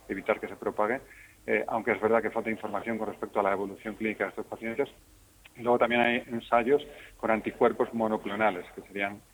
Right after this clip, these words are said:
anticuerpos que en este caso se sintetizan externamente, no los genera el propio individuo, sería la inmunoterapia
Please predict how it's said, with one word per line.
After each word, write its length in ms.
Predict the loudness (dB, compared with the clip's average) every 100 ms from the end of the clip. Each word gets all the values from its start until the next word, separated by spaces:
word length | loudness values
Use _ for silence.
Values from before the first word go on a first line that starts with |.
| _ -10
anticuerpos 560 | -8 -6 2 2 2 -4
que 100 | -6
en 60 |
este 120 | -8 -4
caso 240 | -4 -4
se 140 | -14 -16
sintetizan 580 | -8 -6 -4 -4 -4
externamente, 760 | -6 -4 0 0 0 0 0 -2
no 140 | -4
los 180 | -6 -8
genera 220 | -6 0
el 100 | 0
propio 240 | -2 -8 -6
individuo, 480 | -2 0 0 -2 -4 -14 -16 2
sería 180 | 4 6
la 220 | 4 0 -4
inmunoterapia 880 | -4 -2 -4 -4 0 0 0 -6